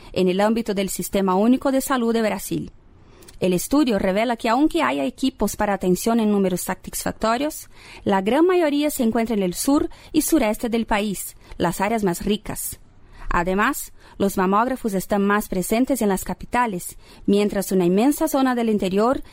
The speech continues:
sigue sin cobertura. Para el presidente de la Sociedad Brasileña de Mastología, Rufo de Freitas Júnior, el problema principal no es la falta de información acerca de la importancia de la mamografía,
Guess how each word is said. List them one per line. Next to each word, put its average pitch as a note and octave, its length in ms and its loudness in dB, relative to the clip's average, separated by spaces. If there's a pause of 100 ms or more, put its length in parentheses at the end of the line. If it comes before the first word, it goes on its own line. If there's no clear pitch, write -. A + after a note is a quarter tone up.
(120)
sigue A3 320 0
sin C4+ 240 0
cobertura. G#3 560 -2 (520)
Para F#3+ 180 0
el F#3+ 100 -2
presidente G3+ 560 0
de G3+ 80 0
la F#3 100 -2
Sociedad F#3+ 460 -2
Brasileña G3 540 0
de F#3+ 80 0
Mastología, G#3+ 800 -2 (200)
Rufo A3 380 0
de F3+ 100 -2
Freitas F#3+ 340 -4
Júnior, A#3+ 420 2 (440)
el A3+ 200 0
problema A#3+ 420 2
principal C4+ 560 0
no C4+ 120 2
es E4+ 180 0
la D#4+ 100 0
falta A3+ 320 -2
de G#3 80 0
información G3+ 680 0
acerca A3 400 -2
de G3+ 80 0
la F#3+ 100 0
importancia G3 600 0
de G#3 80 0
la F#3 120 0
mamografía, F3+ 760 0